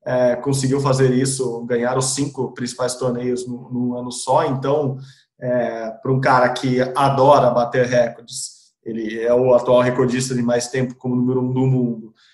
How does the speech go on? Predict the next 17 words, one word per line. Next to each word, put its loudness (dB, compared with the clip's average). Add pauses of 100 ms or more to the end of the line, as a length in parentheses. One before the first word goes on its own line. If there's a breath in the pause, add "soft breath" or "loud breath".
(180 soft breath)
que -4
está 0
em 0
busca 2
da 2
quebra 2
do 0
número 2
de -2
grandes 4
slams, 0
que -6
é 2
do -4
Federer 0
e -4
Nadal, 2